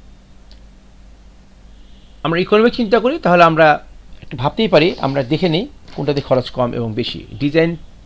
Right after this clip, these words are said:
তো হয়েই গেছে, এখন হচ্ছে economic চিন্তা করতে হবে। আমাদের area হচ্ছে আমাদের এজি, এজিতে আমরা জানি টু, দুশো ষোলো ইঞ্চি স্কয়ার, কি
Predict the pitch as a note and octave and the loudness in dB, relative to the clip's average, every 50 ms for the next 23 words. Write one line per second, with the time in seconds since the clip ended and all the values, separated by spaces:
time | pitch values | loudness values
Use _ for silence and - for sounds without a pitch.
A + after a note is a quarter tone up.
0 | - E3+ F3+ - - G3 F3 G#3 G#3+ G#3 E3 C#3 - - - - - - - - | -10 -10 -8 -2 -2 2 6 8 10 10 8 6 2 -6 -10 -14 -14 -18 -20 -20
1 | - - - - D3 E3 E3 - G#3+ - A3+ A3+ A3 G#3+ G3+ G3+ F#3+ D3 A#2+ C#3+ | -18 -12 -4 0 0 0 0 0 0 2 2 4 4 4 2 0 -2 0 2 2
2 | A#2+ - A2+ - - - F#2+ F2 - C#2+ - - - - - - - - - - | 2 0 -4 -8 -8 -8 -8 -8 -10 -12 -16 -18 -20 -20 -20 -20 -20 -20 -20 -20
3 | - - - - - - - - - - - - - - - - - - - C#3 | -20 -20 -20 -20 -20 -20 -20 -20 -20 -20 -20 -20 -20 -20 -18 -18 -14 -6 -4 -2
4 | D3 D3+ - - D#3 D3 E3 F3+ F3 F3+ F3+ - - F3+ F3 F3 F3 G3+ C4 F#4+ | -2 -2 -2 -2 0 2 4 4 4 2 2 2 2 2 2 4 2 2 0 0
5 | F#4+ - - - - - - - - - - - - - - - - - - C#3 | -2 -8 -18 -20 -20 -20 -20 -18 -18 -18 -18 -18 -20 -20 -20 -20 -10 -4 0 2
6 | D3 D3 D#3 D#3+ D#3 A#2+ A2+ E3+ F3 C#3+ C#3 G3 C#4+ - - - - - - - | 4 4 4 2 0 -2 -2 -2 0 0 0 -2 -4 -8 -14 -20 -20 -20 -20 -20
7 | - - - - - - - - - - - - - - - - - - - - | -20 -20 -20 -20 -20 -20 -20 -20 -20 -20 -20 -20 -20 -20 -20 -20 -20 -20 -20 -20
8 | - - - - D3 D3+ D3 F3 D#3+ F#3 F3 F3 F3 E3+ D3 D#3+ D#3 E3+ G#3+ C#4+ | -20 -16 -6 -2 -2 0 0 0 2 2 4 4 4 4 4 4 4 4 0 -2
9 | F4+ - - - - E3 D#3+ - - - D#3 C3+ C3 B2+ B2+ C#3 - - - - | -4 -10 -14 -8 -6 -6 -6 -6 -8 -12 -8 -6 -6 -4 -6 -6 -8 -8 -8 -6
10 | D#3+ D3 C#3+ C3+ B2+ D3 C3 - - D#3 E3 E3 - | -4 -4 -4 -4 -4 -8 -10 -4 0 0 0 0 -2